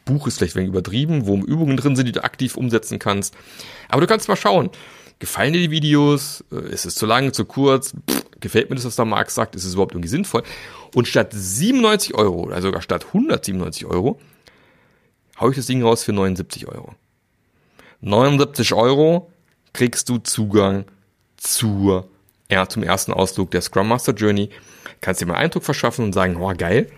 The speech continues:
gefällt mir oder halt gefällt mir nicht“, ist ja auch in Ordnung. Und dann bist du automatisch raus nach vier Wochen, ist kein Ding. Wobei den Zugang natürlich zu den Online-Videos und zum Handout hast du lebenslang. Also es wird nie weggehen. Also lebenslanger Zugriff auf die ganzen Sachen,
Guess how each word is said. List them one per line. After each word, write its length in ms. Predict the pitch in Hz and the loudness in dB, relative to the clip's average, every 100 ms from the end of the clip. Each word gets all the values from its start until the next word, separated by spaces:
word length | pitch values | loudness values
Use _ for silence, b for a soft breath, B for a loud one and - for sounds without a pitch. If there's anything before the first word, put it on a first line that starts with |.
| B B B - | B B B -12
gefällt 320 | - 101 110 | -2 2 2
mir 100 | 147 | 2
oder 160 | 95 85 | 0 -2
halt 160 | 95 | -8
gefällt 240 | - 90 90 | -6 -6 0
mir 80 | |
nicht“, 220 | 113 233 - | 2 2 -2
ist 120 | - | -2
ja 60 | |
auch 160 | 85 - | 0 0
in 60 | - | -2
Ordnung. 300 | - 180 185 B B B B B B _ | 0 0 -4 B B B B B B _
Und 100 | 101 | 0
dann 100 | 90 | 2
bist 140 | 98 | 2
du 40 | - | 4
automatisch 420 | 98 98 92 - | 4 4 2 2
raus 180 | 98 - | 0 2
nach 80 | 143 | 0
vier 160 | 139 | -2
Wochen, 160 | 135 156 | -2 -4
ist 140 | 127 | -4
kein 160 | - 92 | -2 2
Ding. 120 | 131 | 2
Wobei 200 | 120 98 | 4 4
den 140 | 92 | 2
Zugang 340 | - 185 185 151 | 2 4 4 4
natürlich 400 | 113 - 117 - | 2 2 0 0
zu 80 | 98 | -2
den 120 | 90 | 0
Online-Videos 800 | 101 127 120 110 104 104 101 - | 2 2 2 2 2 2 2 0
und 160 | 90 | -8
zum 140 | - 87 | -6 -4
Handout 320 | 107 - 101 B B B B | -2 2 2 B B B B
hast 220 | - 98 - | -6 -4 -2
du 20 | |
lebenslang. 540 | 90 87 87 - 76 - | -2 -2 -4 -6 -8 -8
Also 180 | 80 | -8
es 140 | 87 - | -8 -6
wird 160 | 85 | -4
nie 240 | - 107 - | -2 -2 -2
weggehen. 380 | 95 - - - - | -4 -6 -18 -18 -10
Also 240 | 90 95 B B B B B | -4 -4 B B B B B
lebenslanger 480 | 120 147 143 135 123 | 0 2 2 0 0
Zugriff 580 | - 113 - 107 - | -2 -2 0 -2 -2
auf 220 | - 98 - | -6 -8 -4
die 80 | |
ganzen 280 | 107 95 - | -2 -2 -2
Sachen, 420 | 92 92 98 92 | -2 -2 -2 -4